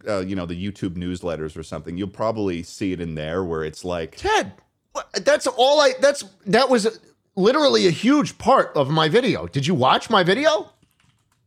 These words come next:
Speaker 2: I talk-, I talked about these people for, like, three minutes straight.
Speaker 1: Well, at what point in the video?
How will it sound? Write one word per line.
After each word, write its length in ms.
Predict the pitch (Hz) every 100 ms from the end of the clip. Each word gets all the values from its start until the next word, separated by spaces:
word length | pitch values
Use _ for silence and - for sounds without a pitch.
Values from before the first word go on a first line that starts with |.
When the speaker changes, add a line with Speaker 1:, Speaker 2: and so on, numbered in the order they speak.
| _ _ _ _ _ -
Speaker 2:
I 100 | 202
talk-, 340 | - - 294 262 -
I 100 | 196
talked 380 | 208 240 302 -
about 300 | 240 208 165
these 180 | 202 180
people 420 | 202 208 208 196
for, 200 | 160 214
like, 260 | 202 202 -
three 320 | - 196 262
minutes 300 | 240 233 -
straight. 400 | - 440 - -
Speaker 1:
Well, 200 | 101 95
at 140 | 104 98
what 400 | 104 104 _ -
point 280 | 110 101 87
in 120 | 87
the 60 | 82
video? 480 | 90 85 67 62